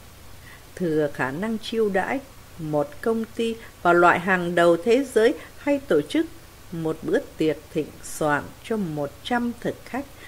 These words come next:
dựa theo thông báo hàng ngày với đầy đủ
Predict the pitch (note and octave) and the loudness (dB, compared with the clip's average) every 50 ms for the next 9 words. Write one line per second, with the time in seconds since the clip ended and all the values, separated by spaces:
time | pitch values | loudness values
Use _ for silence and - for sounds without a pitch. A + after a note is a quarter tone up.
0 | - - - G3 F3+ E3 E3 F3+ F#3 E3+ C#3 A2 - - B3+ B3+ C4 C4 D4 C4+ | -18 -14 -12 -10 -8 0 4 6 6 6 6 4 2 2 2 2 2 2 0 0
1 | B3+ A#3 A3+ A3+ D4+ D#4 B3 A3 F3 F3 E3+ E3+ E3 E3+ E3 E3+ E3 D#3+ D#3+ E3 | 2 4 6 6 4 4 2 0 0 0 0 -2 -4 -2 -2 0 0 0 0 -2
2 | - - - - - - G#3+ B3+ A#3+ F#3 D#3+ E3 D#3+ D3+ D3+ D3 D3 C#3+ D3+ D3 | -6 -12 -16 -8 2 4 4 4 4 4 2 4 4 4 4 2 0 0 2 2
3 | C#3+ C3 C3 | 2 2 0